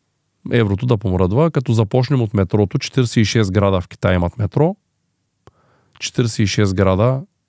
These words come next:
което е страшно много, не знам как си го представяш. Метрото е така направено, че да е навсякъде, във всички точки на града. Има десетки линии отдолу.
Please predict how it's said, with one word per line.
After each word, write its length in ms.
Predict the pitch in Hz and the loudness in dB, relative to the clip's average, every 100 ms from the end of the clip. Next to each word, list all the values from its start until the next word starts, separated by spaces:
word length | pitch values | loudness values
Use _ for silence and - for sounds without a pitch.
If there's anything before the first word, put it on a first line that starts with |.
| _ _ _ _ _ _ _ _ _ _ _ _ - | _ _ _ _ _ _ _ _ _ _ _ _ -4
което 280 | 101 95 98 | -2 0 -2
е 40 | |
страшно 460 | - 95 92 - 90 | 0 0 0 -2 -4
много, 260 | 82 85 | -2 -2
не 100 | 101 | -2
знам 220 | 87 90 | 0 0
как 200 | 87 92 | 0 -4
си 100 | - | -4
го 80 | 92 | -8
представяш. 640 | 92 92 - 110 180 170 - _ - - - _ | -4 -4 0 0 0 -2 -10 _ -20 -20 -20 _
Метрото 540 | 123 113 101 127 131 135 | 2 2 2 0 2 2
е 80 | 123 | 2
така 300 | 117 117 123 | 0 0 2
направено, 500 | 110 120 117 113 120 | 2 2 0 2 -2
че 400 | - 117 113 113 | -2 0 2 2
да 160 | 107 | 2
е 40 | 104 | 4
навсякъде, 580 | 98 - 110 - 92 113 | 2 0 -2 -2 0 0
във 220 | 117 95 | 0 -2
всички 340 | - - - | -2 -4 -4
точки 340 | - 90 - 90 | -4 -4 -2 -2
на 120 | 82 | 0
града. 420 | 85 98 165 190 - _ _ _ - | 0 2 2 0 -8 _ _ _ -2
Има 220 | 123 117 | 0 2
десетки 480 | 101 95 110 - 104 | 0 0 -2 0 0
линии 300 | 92 90 85 | 2 2 0
отдолу. 580 | 82 85 131 151 156 | -2 0 0 2 -2